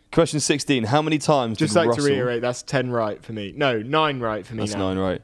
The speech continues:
Speaker 1: Is it nine right?
Speaker 2: No, it could be ten. We'll
Speaker 1: I'm not sure. We'll figure it out.
Speaker 2: Yeah, we'll
Speaker 1: Either
Speaker 2: look
Speaker 1: way,
Speaker 2: at
Speaker 1: it's not twenty out of twenty, so it doesn't really matter.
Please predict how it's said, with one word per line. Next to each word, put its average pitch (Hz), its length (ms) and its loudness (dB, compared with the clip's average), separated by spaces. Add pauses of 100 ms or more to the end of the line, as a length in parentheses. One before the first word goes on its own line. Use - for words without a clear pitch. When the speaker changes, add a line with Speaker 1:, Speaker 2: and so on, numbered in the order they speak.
(100)
Speaker 1:
Is 110 80 -4
it 127 80 -4
nine 254 180 -4
right? 311 200 -8
Speaker 2:
No, 110 240 -4
it 123 280 -8
could 190 140 2
be 156 80 0
ten. 131 300 0
We'll 120 200 -2 (140)
Speaker 1:
I'm 95 60 -8
not 95 140 -4
sure. 95 80 -4
We'll 104 80 0
figure 107 220 0
it - 60 -2
out. 65 300 -4
Speaker 2:
Yeah, 107 220 -2
we'll 117 120 4
Speaker 1:
Either 135 40 2
Speaker 2:
look 139 100 2
Speaker 1:
way, 95 80 2
Speaker 2:
at 92 80 0
Speaker 1:
it's 104 120 -12
not 107 120 -2
twenty 95 240 -2
out - 80 -6
of - 60 -14
twenty, 85 300 -6
so - 120 -10
it 87 100 -8
doesn't 87 160 -10
really 65 140 -14
matter. 64 240 -10